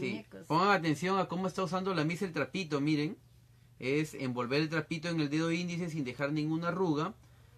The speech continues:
Speaker 2: remojar el trapito, humectar el trapito y luego echar un poquito de pintura. Miren.
Speaker 1: Cuando ya no les corra, solamente humecten un poquito. Ojo que el pincel está en agua, por eso nomás
Speaker 2: Y tomen
Speaker 1: uso
Speaker 2: un poquito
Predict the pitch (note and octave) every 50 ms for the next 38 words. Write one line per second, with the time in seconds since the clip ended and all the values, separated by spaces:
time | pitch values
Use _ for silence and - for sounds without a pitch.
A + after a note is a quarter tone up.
0 | - - - - C3+ C3 B2 B2 A#2+ A2+ - - D#3 D#3+ E3+ F3 F3 E3 F#3+ F#3
1 | - - G#3 F#3 D3+ F#3 F3+ F#3 - - - - - - - - - - - -
2 | - - - - C3 C3 C3 B2+ A#2+ - D3 D#3 E3+ E3 E3 F3 E3+ E3 - F#3+
3 | F3+ D3+ D#3+ F#3 G3 D#4 E4+ - - - B2+ B2 B2 C#3 C#3+ D3 D#3 D#3+ E3 D#3
4 | - - - - - - - - - - - - - - - B2 B2+ - - D3
5 | C#3+ D#3 D#3 C3 C#3 - C#3 C3 - D3 C3+ A2 A2 A2+ G#2+ - A2 G2 G2 A2+
6 | C3+ D3 D3 D#3+ G3 - - A3+ A3 G3+ G3+ G#3 G#3+ A#3 C4+ D#4+ F4+ F4+ D#4 -
7 | - - - D4 D4+ D#4 E4 F4 F4+ - D#4 C#4 C4+ C#4+ C#4 C#4 C#4+ C#4+ C#4+ C#4
8 | D#4 C#4+ C4 B3 B3 B3 B3 - C#4+ C4+ C4+ C4+ C4+ B3+ C#4+ C#4 C#4 - D4 D4+
9 | C#4+ C#4 - F#3+ G#3 A#3 B3 B3+ D#4+ D4+ D4 C4 B3 - A#3+ A3 G#3 - B3 C4
10 | C4+ C#4+ C#4 - C#4+ C4+ C4+ C#4 C4+ C#4 C#4+ D4 C#4+ - C#4 - A3 A#3+ - C4
11 | B3 A#3 A3+ A3+ A#3 B3 B3 - - - - C#3 C#3 D3+ D3+ D3+ D3 D3+ D3 D3
12 | D#3+ D#3 - D#3 D#3 D#3+